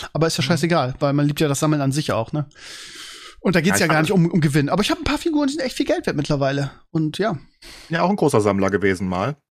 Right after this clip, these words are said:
Speaker 2: Als
Speaker 1: Ja.
Speaker 2: Kind eher noch. Also ich war mit mein, mit meiner Mutter immer auf, äh, Ü-Ei-Conventions und Co.
Speaker 1: Ah, cool, ja.
Speaker 2: Ja, ich hab Überraschungseier gesammelt. Also meine Mutter hat das halt gemacht gehabt, ähm, und ich hab's halt mitgemacht, weil war Kind, und waren auf Flohmärkten, weißt du?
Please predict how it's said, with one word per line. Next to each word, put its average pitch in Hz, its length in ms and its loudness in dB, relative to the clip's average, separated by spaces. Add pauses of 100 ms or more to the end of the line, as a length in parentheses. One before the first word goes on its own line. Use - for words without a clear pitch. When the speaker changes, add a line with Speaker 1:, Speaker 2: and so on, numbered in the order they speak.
Speaker 2:
Als 139 140 -2
Speaker 1:
Ja. 170 80 0
Speaker 2:
Kind 131 200 0
eher 104 320 2
noch. 110 240 -6
Also 95 400 -4 (240)
ich 98 140 -8
war 101 80 -2
mit 95 180 -6
mein, 95 320 -4
mit 104 200 -12
meiner 95 180 -2
Mutter 98 260 -2
immer 95 160 0
auf, 90 240 -2
äh, 92 220 0
Ü-Ei-Conventions 104 840 0
und 87 140 -6
Co. - 100 -2
Speaker 1:
Ah, 202 540 0 (120)
cool, 285 300 2
ja. 143 200 2
Speaker 2:
Ja, 226 180 -4
ich 101 100 -20
hab - 100 -14
Überraschungseier 127 680 0
gesammelt. 139 440 0
Also 98 160 -6
meine 76 140 -8
Mutter 87 180 -2
hat 85 120 -4
das 82 120 -8
halt - 300 -8
gemacht 95 340 -4
gehabt, 104 320 -2
ähm, 104 560 -2 (120)
und 95 200 -6
ich - 220 -8
hab's - 160 -6
halt 82 120 -2
mitgemacht, - 520 -2
weil 92 220 -8 (120)
war 95 120 -10
Kind, - 220 -8 (360)
und 95 500 2
waren 92 120 2
auf 87 80 -2
Flohmärkten, 110 600 0
weißt 101 200 -2
du? 175 140 -2